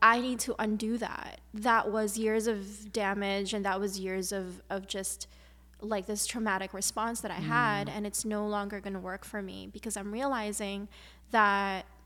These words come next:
Speaker 1: you know, when you're isolated for so long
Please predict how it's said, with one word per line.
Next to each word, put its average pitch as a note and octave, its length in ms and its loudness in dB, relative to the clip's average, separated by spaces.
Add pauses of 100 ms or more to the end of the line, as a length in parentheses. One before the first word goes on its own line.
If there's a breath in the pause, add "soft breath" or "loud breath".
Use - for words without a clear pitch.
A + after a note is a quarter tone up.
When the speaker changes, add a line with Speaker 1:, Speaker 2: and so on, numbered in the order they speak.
(200)
Speaker 1:
you B3 140 2
know, A#3+ 140 4
when A#3 200 2
you're C4 500 4 (280 loud breath)
isolated G#3 1160 0
for G#3 560 -2 (260)
so A#3 340 4
long G3+ 680 2